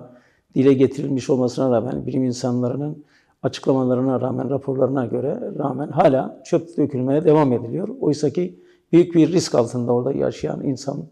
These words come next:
ve canlı doğa ta-, tabiat risk altında. Ee, şimdi vahşi bir çöp alanı olduğu için hem yeraltı suları zehirleniyor, hem, e, toprak zehirleniyor, tarım alanları zehirleniyor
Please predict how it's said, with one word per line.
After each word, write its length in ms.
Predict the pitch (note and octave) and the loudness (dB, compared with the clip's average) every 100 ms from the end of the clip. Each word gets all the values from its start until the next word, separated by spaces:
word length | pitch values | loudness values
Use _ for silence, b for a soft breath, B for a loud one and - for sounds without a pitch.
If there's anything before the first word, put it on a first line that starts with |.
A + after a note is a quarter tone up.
| _ _ _ _ - | _ _ _ _ 0
ve 260 | B2+ - | 2 2
canlı 440 | - C3+ B2 C3+ - | 0 -2 0 -4 -4
doğa 200 | C3+ C#3 | -2 -4
ta-, 360 | - C3 - | -4 -4 -6
tabiat 560 | C3+ C3 B2 C3+ - - | -4 -6 -4 -6 -6 -12
risk 280 | D3 C#3 - | -12 -8 -8
altında. 460 | - - - - A#3 | -8 -8 -10 -6 0
Ee, 840 | C3+ C3+ C#3 C#3 G2 - G2 - | 2 4 2 0 0 -2 -4 -8
şimdi 600 | - E3+ F3 E3+ E3 - - - _ _ - | -2 0 6 8 8 4 -6 -20 _ _ 4
vahşi 340 | D3 C#3+ G3 F3 | 6 8 6 0
bir 100 | F#3 | 4
çöp 240 | E3+ D#3+ | 4 6
alanı 260 | D3+ D3+ D3+ | 6 6 2
olduğu 180 | D#3+ | 2
için 580 | A3 G#3 - C3+ G3+ - | 0 -2 -2 -2 -4 -8
hem 280 | - D#3 D#3+ | 0 0 4
yeraltı 340 | D#3 D3+ C#3+ F3 | 6 6 4 0
suları 640 | - C#3 C#3+ D3+ - - - D3 | 0 6 8 6 2 -6 -6 -2
zehirleniyor, 720 | C#3+ B2+ A#2 A2+ A#2+ F3 - _ _ _ _ _ | 2 4 4 0 -2 -6 -8 _ _ _ _ _
hem, 420 | - E3+ A#3 C4+ | -2 0 -2 -6
e, 540 | - D3+ - - - - | -4 -2 -2 -2 -2 -2
toprak 440 | - C#3 E3+ C#3+ | 2 4 4 2
zehirleniyor, 680 | - A#2+ A#2 A#2+ B2 E2 - | 2 0 0 -4 -4 -4 -4
tarım 260 | - C#3 C#3 | 0 0 2
alanları 380 | C3+ C3+ C3 | 2 2 2
zehirleniyor 680 | C3 C3+ A#2+ A#2+ - D3 F3+ | 2 0 0 -4 -6 -6 -8